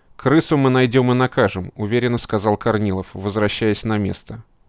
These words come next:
Кое у кого он заметил признаки страха. Но у тех, кто заведомо не мог быть предателем и, видно, просто боялся попасть под раздачу.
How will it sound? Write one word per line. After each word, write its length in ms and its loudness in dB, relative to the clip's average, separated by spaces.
Кое 260 2
у 120 -2
кого 300 0
он 120 0
заметил 420 0
признаки 460 -4
страха. 580 -4
Но 140 0
у 80 2
тех, 240 0
кто 180 -2
заведомо 500 2
не 120 2
мог 240 -2
быть 180 -2
предателем 580 0
и, 140 -4
видно, 240 0
просто 360 0
боялся 460 2
попасть 380 -2
под 160 -6
раздачу. 640 -2